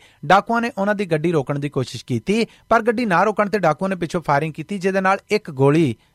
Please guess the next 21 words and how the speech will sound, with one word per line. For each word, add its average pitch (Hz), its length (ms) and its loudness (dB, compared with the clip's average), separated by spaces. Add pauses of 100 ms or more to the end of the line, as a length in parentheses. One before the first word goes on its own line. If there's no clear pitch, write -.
ਨਾਸਰ 214 320 2
ਪਹਿਲਵਾਨ 185 400 0
ਦੀ 175 120 -4
ਧੌਣ 151 280 0
ਦੇ 170 100 0
ਪਿਛਲੇ 175 280 -4
ਪਾਸੇ 127 340 0
ਵੱਜੀ। 127 460 -2 (320)
ਡਰਾਈਵਰ 131 360 4
ਵੱਲੋਂ 180 320 2 (280)
ਨਾਸਰ 202 280 2
ਨੂੰ 233 220 -6
ਫੱਟੜ 196 220 0
ਹਾਲਤ 170 360 2
'ਚ 143 220 0 (240)
ਲਾਹੌਰ 190 280 4
ਲਿਜਾਇਆ 151 380 2
ਜਾ 170 200 2
ਰਿਹਾ 175 140 2
ਸੀਗਾ, 196 200 0
ਪਰ 180 220 -2